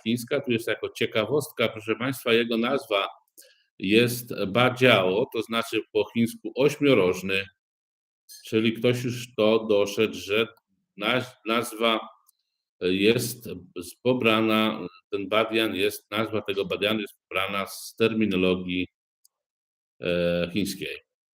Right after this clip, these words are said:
Poza tym, proszę państwa, wzmacnia janknerek. Jank to wiadomo, że ciepło, wzmacnia janknerek obu, ale z przewagą nad nerkę, nerkę prawą, ponieważ nerka prawa jest naszym kaloryferem.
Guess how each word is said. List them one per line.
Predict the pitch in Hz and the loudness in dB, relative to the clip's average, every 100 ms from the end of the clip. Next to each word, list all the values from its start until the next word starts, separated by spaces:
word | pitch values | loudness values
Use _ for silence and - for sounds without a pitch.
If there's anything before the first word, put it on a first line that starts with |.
| _ _ _ _ - - _ - | _ _ _ _ -20 -20 _ 0
Poza | 151 143 | 4 4
tym, | - 135 | 6 4
proszę | 120 107 - | 4 0 2
państwa, | 110 107 107 95 | 2 0 -2 -6
wzmacnia | - 98 107 120 - 120 117 - | -8 -4 -2 0 -2 -2 -2 0
janknerek. | 107 113 - 110 104 90 - | 0 2 0 2 2 2 -2
Jank | 113 127 123 | -6 -4 0
to | 107 | 2
wiadomo, | 107 107 101 | 4 2 -2
że | 95 - | -2 -2
ciepło, | - 110 110 117 139 156 - - - - _ _ - | 4 4 4 0 0 -2 -10 -20 -20 -20 _ _ -6
wzmacnia | 101 113 123 123 117 104 | 2 4 4 2 2 4
janknerek | 110 107 104 104 95 - - | 4 2 2 2 2 0 2
obu, | 110 104 131 131 | 0 2 -4 2
ale | 107 107 | 4 4
z | 107 - | 2 -6
przewagą | - - 135 113 113 110 113 | -6 0 2 4 4 4 2
nad | 110 107 | 4 2
nerkę, | 104 104 104 - 104 - | 2 -2 -2 -2 -2 -2
nerkę | 107 - 101 - | -6 -4 -6 0
prawą, | 107 110 123 123 | 0 0 -2 -6
ponieważ | 107 107 101 - | -4 -2 -2 -4
nerka | 101 104 107 - | -4 -4 -6 -4
prawa | 92 92 95 | -4 -2 -4
jest | 92 - | -6 -8
naszym | 90 - 95 87 - | -10 -8 -8 -8 -4
kaloryferem. | 101 117 107 113 113 80 80 80 82 | 0 4 4 2 -2 -4 -4 -4 -8